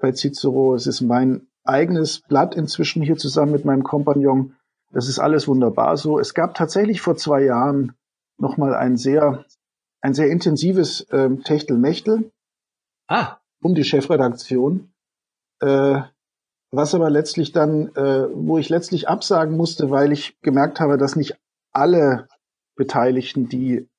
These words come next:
Speaker 1: davon überzeugt sein müssten, diese Lösung wollten. Und dann musste ich leider im letzten Moment, ähm, äh, Abstand davon nehmen, weil's,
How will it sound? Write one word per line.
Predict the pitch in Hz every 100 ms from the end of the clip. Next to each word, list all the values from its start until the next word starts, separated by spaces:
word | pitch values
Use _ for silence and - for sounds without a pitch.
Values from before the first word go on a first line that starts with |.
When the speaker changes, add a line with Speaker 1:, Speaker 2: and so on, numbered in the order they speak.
| _ -
Speaker 1:
davon | 123 147 131
überzeugt | 131 123 - 131 131
sein | 131 120
müssten, | 127 143 - 147 131 131 _ _ 139
diese | 123 120
Lösung | 131 139 135 123 131
wollten. | 123 156 180 147
Und | 127 135
dann | 131 131 156
musste | 139 -
ich | 127
leider | 131 135 131 123
im | 131
letzten | 127 131 -
Moment, | 123 123 127 127 -
ähm, | 123 117 117 120 _ _ _ _ _ _ _ -
äh, | 73 - 52 - -
Abstand | 135 - 139 123
davon | 123 143
nehmen, | 127 131 120
weil's, | 123 120 - - -